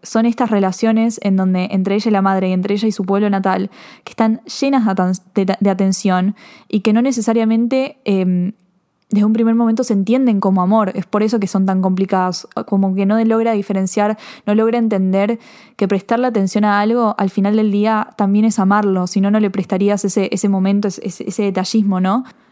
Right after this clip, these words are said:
A mí me parece fantástico cómo, cómo Greta Gerwig, em, muestra las relaciones madre-hija, o sea, con, con Lady Bird y, y su mamá Marian.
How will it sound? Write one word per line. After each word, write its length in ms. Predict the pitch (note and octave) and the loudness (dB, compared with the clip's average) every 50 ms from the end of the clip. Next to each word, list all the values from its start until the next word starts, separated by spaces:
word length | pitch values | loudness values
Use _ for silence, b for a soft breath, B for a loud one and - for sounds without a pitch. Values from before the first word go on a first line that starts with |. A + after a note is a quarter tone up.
| B B | B B
A 60 | - | -2
mí 60 | A#3 C4 | -2 0
me 80 | E4+ D#4 | 0 0
parece 300 | C#4+ A3 A3 - B3+ A3+ | 0 0 0 -2 -2 0
fantástico 800 | - G#3+ F#3+ F#3+ F#3+ F#3+ G3+ G3 - - - A3 G3+ - G#3 G3 | 0 0 0 2 0 0 0 -2 -4 -2 -4 -4 0 0 0 0
cómo, 640 | G3 G3 G3 G3 G3 G3 G3 F#3+ F#3 F3+ F#3+ G#3+ - A3+ | 2 2 2 2 2 2 2 2 0 0 -2 -4 -6 -4
cómo 220 | - G#3 G3+ G3+ | 0 0 2 2
Greta 320 | G3+ G3 G3 F#3+ F#3+ G3+ G3 | 2 2 0 0 0 0 0
Gerwig, 560 | F#3+ F#3+ F#3+ G3 G3 G3+ G3+ G3 F#3 G3+ - - - | 0 0 0 0 0 0 0 -2 -4 -6 -8 -6 -4
em, 520 | F#3+ F#3+ F#3 F3+ F3+ F3 F3 F3 G3+ G#3+ - - - _ _ _ _ _ _ | -2 0 0 0 0 -2 -2 -4 -6 -8 -12 -20 -20 _ _ _ _ _ _
muestra 540 | - G3+ F#3+ G3+ G#3 G#3 G3+ - - A3+ G#3 | -2 0 0 2 2 0 -2 -2 -2 -2 0
las 160 | G3+ F#3+ F3+ | 0 -2 -2
relaciones 480 | - F#3+ F#3 F3+ F3+ - G3+ G3 G3 F#3 | -2 -4 -2 -2 -4 -2 -2 -2 -2 0
madre-hija, 600 | F#3+ F#3+ F#3+ F#3+ F3+ F#3 F3+ F3+ F3+ - - G3 | 0 0 0 0 0 -2 -2 -2 -4 -2 -2 -2
o 40 | F#3 | -2
sea, 200 | F3+ - F3+ F3+ | -2 -2 -4 -4
con, 340 | F3+ F#3+ F#3 F#3 F#3+ G3 G#3+ - | -2 -4 -4 -4 -4 -4 -6 -8
con 220 | - - G3 F#3 F#3 | -8 -6 -4 -2 0
Lady 300 | F#3 F#3 F#3+ F#3+ F#3+ F#3+ | 0 0 0 0 0 0
Bird 280 | F#3+ F#3+ F#3 F3+ F#3+ - B B B B B B B B - | 0 0 -2 -4 -6 -8 B B B B B B B B -6
y, 280 | - G3 F#3+ F#3 F3+ - | -2 -2 0 0 -2 -2
y 80 | - F#3 | -4 -4
su 140 | - G3+ | -2 -2
mamá 500 | F#3 F#3 F#3 F#3 F#3 F#3 F#3 F#3 F#3 F3+ | 0 0 0 0 2 2 0 0 0 0
Marian. 640 | F3+ F3+ F#3 F#3 F#3 F#3+ F#3 F#3+ F#3+ F#3+ G3+ G#3+ G#3+ | -2 0 0 0 0 0 0 0 0 0 0 -2 -2